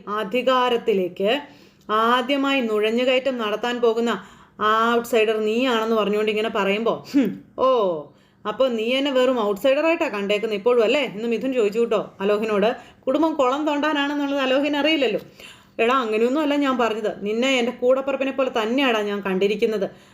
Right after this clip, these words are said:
അതിനൊരു മാറ്റം ഉണ്ടാവില്ലടാ" എന്ന് പറഞ്ഞു. "നിനക്കറിയാവോ മിത്രയെ ഞാൻ എങ്ങനെയാ കണ്ടിരുന്നതെന്ന്? ഹും, സ്വന്തം കൂടപ്പറപ്പായിട്ട് തന്നെയാടാ ഞാൻ അവളെ കണ്ടിരുന്നത്. പക്ഷേ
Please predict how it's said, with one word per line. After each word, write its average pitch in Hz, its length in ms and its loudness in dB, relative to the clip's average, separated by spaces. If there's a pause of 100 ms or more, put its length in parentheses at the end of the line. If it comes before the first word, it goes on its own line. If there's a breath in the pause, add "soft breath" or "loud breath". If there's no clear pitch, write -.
അതിനൊരു 277 360 2
മാറ്റം 220 360 -2
ഉണ്ടാവില്ലടാ" 226 540 0
എന്ന് 233 160 0
പറഞ്ഞു. 170 320 -4
"നിനക്കറിയാവോ 214 760 0 (380 loud breath)
മിത്രയെ 247 360 0
ഞാൻ 262 200 -4
എങ്ങനെയാ 233 280 -2
കണ്ടിരുന്നതെന്ന്? 233 720 0 (200)
ഹും, 226 200 -2 (640 loud breath)
സ്വന്തം 269 520 2
കൂടപ്പറപ്പായിട്ട് 277 800 0
തന്നെയാടാ 247 420 0
ഞാൻ 208 180 -2
അവളെ 202 200 0
കണ്ടിരുന്നത്. 196 560 0 (1400)
പക്ഷേ 214 320 0